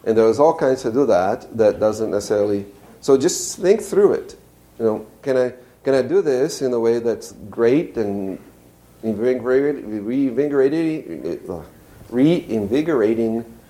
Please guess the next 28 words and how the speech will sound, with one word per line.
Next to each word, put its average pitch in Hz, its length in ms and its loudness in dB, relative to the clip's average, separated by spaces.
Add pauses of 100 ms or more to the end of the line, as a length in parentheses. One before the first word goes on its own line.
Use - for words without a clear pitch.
(140)
a - 60 -6
blessing 123 440 4
to 135 80 -8
the 123 140 2
Lord, 104 560 0 (340)
a 95 60 -10
blessing 117 360 4
to 131 80 -2
my 120 140 0
family, 98 560 -4 (460)
and 101 420 0
not 107 240 -2
have 101 460 0
to 101 360 -2 (360)
be 104 340 -2 (140)
co-, 120 100 -4
uh, - 100 -8
co-, 147 200 -6
uh, 101 380 -2
complicit 120 840 -2 (920)
to 120 100 -6
somebody 110 340 2
having 104 360 -2
to 101 100 -6
work 104 260 0
because 95 320 -4
I'm 92 180 -4
here? - 260 -6